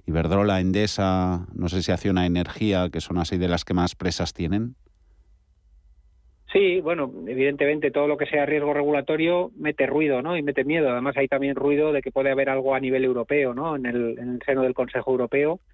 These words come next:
Speaker 2: para tratar de suavizar la factura eléctrica de los consumidores.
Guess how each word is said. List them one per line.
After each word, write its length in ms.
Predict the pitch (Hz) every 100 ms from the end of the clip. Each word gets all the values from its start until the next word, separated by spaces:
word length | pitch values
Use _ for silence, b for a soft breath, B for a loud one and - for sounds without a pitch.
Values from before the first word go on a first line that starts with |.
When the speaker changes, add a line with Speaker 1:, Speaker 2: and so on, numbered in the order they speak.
| _ _ -
Speaker 2:
para 180 | 135 127
tratar 460 | 127 120 131 127
de 400 | 131 131 123 117 107
suavizar 540 | 143 127 123 - 135
la 100 | 139
factura 380 | 135 113 143 135
eléctrica 340 | 131 131 131
de 60 | 131
los 120 | 127
consumidores. 680 | 131 123 127 131 139 170